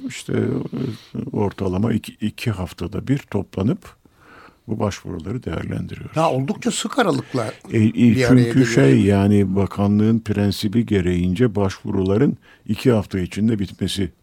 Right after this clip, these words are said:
Speaker 2: Ha, çok
Speaker 1: e,
Speaker 2: güzel.
Speaker 1: sonuçlandırılması.
Speaker 2: Çok güzel.
Speaker 1: İki veya üç hafta. Öyle bir kuralları var.
Speaker 2: Evet.
Speaker 1: Dolayısıyla o iyi bir şey tabii.
Speaker 2: Tabii,
Speaker 1: Yani
Speaker 2: çok iyi bir
Speaker 1: sürüncemede
Speaker 2: şey.
Speaker 1: kalmıyor
Speaker 2: Keşke
Speaker 1: yani.
Speaker 2: bütün bakanlıklar böyle
Speaker 1: Evet.
Speaker 2: çalışsa,
Speaker 1: O
Speaker 2: değil
Speaker 1: bakımdan
Speaker 2: mi?
Speaker 1: çok iyi, evet.
Speaker 2: Evet.
Speaker 1: Evet. Biraz, e, <laughs> bazen yoruluyoruz ama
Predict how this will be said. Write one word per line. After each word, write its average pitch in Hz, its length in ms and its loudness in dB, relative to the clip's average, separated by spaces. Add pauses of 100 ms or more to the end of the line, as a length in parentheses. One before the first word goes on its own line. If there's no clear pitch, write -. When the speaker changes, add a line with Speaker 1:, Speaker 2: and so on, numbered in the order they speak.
(340)
Speaker 2:
Ha, 123 280 -4
çok - 120 0
Speaker 1:
e, 87 40 0
Speaker 2:
güzel. 85 400 -2
Speaker 1:
sonuçlandırılması. 101 920 2
Speaker 2:
Çok 139 200 -4
güzel. 107 140 -4
Speaker 1:
İki 107 140 2
veya 104 220 2
üç 104 160 -2
hafta. 87 240 -6
Öyle 101 220 2
bir 104 100 2 (260)
kuralları 107 520 4
var. 98 300 -6
Speaker 2:
Evet. 104 260 -8 (400)
Speaker 1:
Dolayısıyla 104 500 0
o 127 60 4
iyi 254 180 4
bir 254 60 4
şey 90 200 0
tabii. - 180 -6 (120)
Speaker 2:
Tabii, - 180 0
Speaker 1:
Yani 90 100 -2
Speaker 2:
çok 123 140 2
iyi 113 40 4
bir - 40 4
Speaker 1:
sürüncemede 123 280 6
Speaker 2:
şey. 127 100 6
Speaker 1:
kalmıyor 123 380 4
Speaker 2:
Keşke - 180 0
Speaker 1:
yani. 147 80 0
Speaker 2:
bütün 170 240 -2
bakanlıklar 180 640 -2
böyle 123 180 -2
Speaker 1:
Evet. 104 100 2
Speaker 2:
çalışsa, 101 400 -8
Speaker 1:
O 101 60 -14
Speaker 2:
değil 107 140 -2
Speaker 1:
bakımdan 113 420 2
Speaker 2:
mi? 117 60 0
Speaker 1:
çok - 260 -2
iyi, 82 180 -10
evet. 92 240 0 (220)
Speaker 2:
Evet. 107 120 -6
Speaker 1:
Evet. 92 120 -2 (1200)
Biraz, 107 360 4
e, - 20 -6
<laughs> 98 580 2
bazen 101 300 4
yoruluyoruz 107 720 4
ama 127 180 0